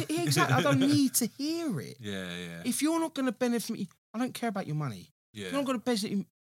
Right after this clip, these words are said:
Speaker 1: like, physically, mentally, emotionally, whatever you wanna say, yeah?
Speaker 2: Yeah, yeah, yeah.
Speaker 1: I won't chat to you.
Speaker 2: Yeah.
Speaker 1: There's no point.
Speaker 2: Oh, I get ya.
Speaker 1: I hate, like, the random chats. "How's life?" "Ugh."
Speaker 2: Yeah, yeah, yeah. Same as it was fucking
Speaker 1: I was like,
Speaker 2: last
Speaker 1: "Have you,
Speaker 2: year.
Speaker 1: have you got a house over your head?" "Yes." "Have you got food on the table?" "Yes."
Speaker 2: Yeah.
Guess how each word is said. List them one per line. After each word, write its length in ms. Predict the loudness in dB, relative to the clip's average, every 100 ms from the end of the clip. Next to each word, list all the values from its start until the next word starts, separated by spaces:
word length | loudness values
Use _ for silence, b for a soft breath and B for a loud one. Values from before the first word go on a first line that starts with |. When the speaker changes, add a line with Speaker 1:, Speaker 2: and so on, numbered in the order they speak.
| -6
Speaker 1:
like, 260 | -6 -6 -10 _ _ _ _ _
physically, 420 | -2 0 0 2
mentally, 240 | 2 2 2
emotionally, 360 | 0 0 -4 -8
whatever 140 | -6
you 40 | -6
wanna 80 | -4
say, 240 | -4 -6
yeah? 140 | -6 -8
Speaker 2:
Yeah, 40 |
yeah, 260 | -8 -12 -14 -14
yeah. 200 | -16 -18 _ -8
Speaker 1:
I 60 |
won't 260 | -4 -2 -2
chat 240 | -2 -4 -4
to 120 | -4
you. 240 | -4 -10 -18 _
Speaker 2:
Yeah. 240 | -18 -16 -16
Speaker 1:
There's 140 | -16 -8
no 120 | -8
point. 580 | -8 -16 -6 -4 -4 -6 _
Speaker 2:
Oh, 180 | -18 -16
I 20 | -14
get 160 | -16 -16
ya. 120 | -20 _ _
Speaker 1:
I 100 | -4
hate, 180 | -2 0
like, 120 | -2
the 60 | -4
random 300 | -2 0 0
chats. 460 | -2 -4 -4 -8 -8 _ _ _ _ _ -2
"How's 220 | 0 2
life?" 360 | 4 2 2 -4
"Ugh." 640 | 6 8 10 8 6 2 0
Speaker 2:
Yeah, 220 | -2 -2
yeah, 240 | -4 -6 -4
yeah. 260 | -6 -8 -10 2
Same 340 | 4 6 4
as 80 | 2
it 100 | 0
was 220 | 0 0
fucking 400 | 2 0 2 4
Speaker 1:
I 40 | 6
was 80 | 8
like, 80 |
Speaker 2:
last 80 | 6
Speaker 1:
"Have 60 | 6
you, 60 |
Speaker 2:
year. 60 | 4 4
Speaker 1:
have 60 |
you 80 | 4
got 120 | 2
a 40 | 4
house 260 | 4 4
over 120 | 0 -2
your 100 | -6
head?" 140 | -12 -4
"Yes." 280 | -4 -4 -8
"Have 100 | -8
you 60 |
got 120 | -4 -2
food 220 | 2 2
on 100 | 2
the 60 | -2
table?" 140 | -6
"Yes." 440 | -4 -2 -2 -4 -6
Speaker 2:
Yeah. 220 | -10